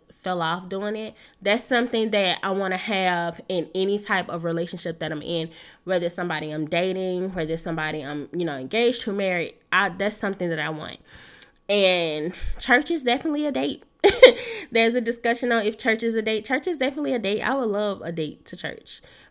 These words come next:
because that shows me that, you know, we have the same beliefs and you're willing to share, you know, your place of worship with me. And I think it's really beautiful.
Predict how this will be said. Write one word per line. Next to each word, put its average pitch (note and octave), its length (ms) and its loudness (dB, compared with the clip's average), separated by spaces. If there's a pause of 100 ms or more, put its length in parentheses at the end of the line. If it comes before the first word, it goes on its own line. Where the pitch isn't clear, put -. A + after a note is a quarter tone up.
(120)
because F#3 720 0 (200)
that G#3+ 220 0
shows G#3 340 2
me F#3 160 0
that, F3 340 2
you F#3+ 120 -6
know, E3+ 220 0
we E3 420 -4
have A3 200 4
the A3 80 -2
same G3+ 300 -4
beliefs F3+ 400 -6 (320)
and F#3+ 140 2
you're F#3+ 140 2
willing F#3 240 -2
to F#3 160 -4
share, F3 720 0
you F#3 140 -6
know, E3+ 280 -2
your F3+ 200 -4
place G#3+ 280 -6
of B3+ 100 -6
worship - 300 -4
with F3 140 -10
me. F3+ 80 -6
And F#3 80 -6
I G#3 60 -6
think A3+ 180 -8
it's A#3+ 100 -4
really C4 180 -2
beautiful. B3 400 -6